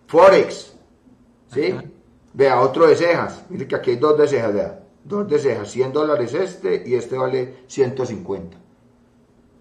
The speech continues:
Speaker 1: Panadería. Vea, otro. Observen, es que, es que aquí,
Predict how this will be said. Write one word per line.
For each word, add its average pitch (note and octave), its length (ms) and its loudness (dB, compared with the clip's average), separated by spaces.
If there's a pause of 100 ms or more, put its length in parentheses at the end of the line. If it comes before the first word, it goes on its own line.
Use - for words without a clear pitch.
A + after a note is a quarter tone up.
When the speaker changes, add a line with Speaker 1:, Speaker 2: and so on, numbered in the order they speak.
(340)
Speaker 1:
Panadería. D3 920 2 (500)
Vea, - 380 -8 (120)
otro. G#2 380 -6 (800)
Observen, F3+ 480 0
es C#3 100 -4
que, G3+ 480 -2
es - 140 -10
que - 60 2
aquí, G3+ 280 6